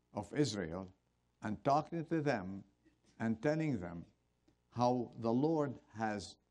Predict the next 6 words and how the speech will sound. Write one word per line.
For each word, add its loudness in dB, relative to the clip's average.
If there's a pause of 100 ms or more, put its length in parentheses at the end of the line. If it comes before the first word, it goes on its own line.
(120)
dealt 0
with -4
them -6 (1300)
during 2 (420)
their 2
sojourning -2